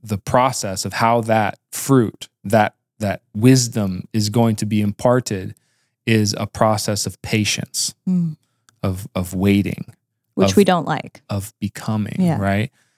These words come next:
Speaker 1: And so when Abraham becomes the paradigm of faith in the Bible,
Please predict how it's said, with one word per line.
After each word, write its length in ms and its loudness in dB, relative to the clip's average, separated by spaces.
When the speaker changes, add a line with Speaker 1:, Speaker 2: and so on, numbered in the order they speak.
Speaker 1:
And 140 2
so 140 6
when 240 2
Abraham 500 4
becomes 320 0
the 60 -4
paradigm 600 0
of 80 -8
faith 340 0
in 60 -4
the 80 -4
Bible, 680 0